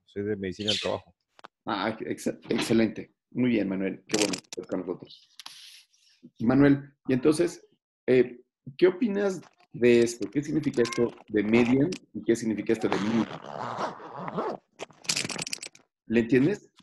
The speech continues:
Speaker 2: ¿Qué significa esto de aquí?
Speaker 1: Sí, son la-, son las medidas de dispersión estadística, ¿no?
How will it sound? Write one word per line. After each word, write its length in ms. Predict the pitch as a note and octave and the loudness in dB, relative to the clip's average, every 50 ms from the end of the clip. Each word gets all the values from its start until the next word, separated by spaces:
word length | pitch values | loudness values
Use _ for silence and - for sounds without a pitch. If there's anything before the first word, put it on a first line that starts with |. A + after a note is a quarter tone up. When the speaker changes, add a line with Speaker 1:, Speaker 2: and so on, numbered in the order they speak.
| _ _ | _ _
Speaker 2:
¿Qué 100 | - A#2+ | -4 -4
significa 420 | A#2 - A#2 A2 G2 G#2 G2+ - G2+ | -2 0 -2 -2 0 -2 -2 -2 -2
esto 180 | G2 - A#2 | -2 0 -2
de 80 | A2 G2+ | -2 -2
aquí? 240 | F2+ - - A#2+ - - - - - - - - - | -4 -4 -6 -6 -6 -6 -8 -8 -8 -6 -6 -2 0
Speaker 1:
Sí, 80 | B2 A#2+ | 0 6
son 160 | A#2+ C#3+ C#3 | 6 6 6
la-, 80 | D3 - | 6 4
son 200 | - - C#3+ D3 | 4 2 4 4
las 120 | D#3+ D3 | 4 6
medidas 320 | C#3 C#3+ D3 D3+ D#3 C#3 B2 - A2+ | 8 8 10 10 8 8 4 4 6
de 680 | A#2+ A#2 A2+ A2 G#2+ G#2+ G#2 G2+ G2+ G2 F#2+ F2+ E2 E2 F#2 G2 _ _ _ _ _ - - | 8 8 10 8 8 6 6 4 2 0 -2 -4 -6 -10 -14 -16 _ _ _ _ _ -20 -14
dispersión 520 | A#2+ B2 A2+ - - A#2 G#2 - B2+ B2+ | -10 -10 -8 -2 -2 -4 -2 -2 -4 -4
estadística, 560 | C#3+ - - A2+ G2+ - - - C#3+ B2+ A#2 G#2+ | -4 -4 -2 -2 -2 -2 -4 -8 -10 -8 -8 -8
¿no? 100 | A2+ | -8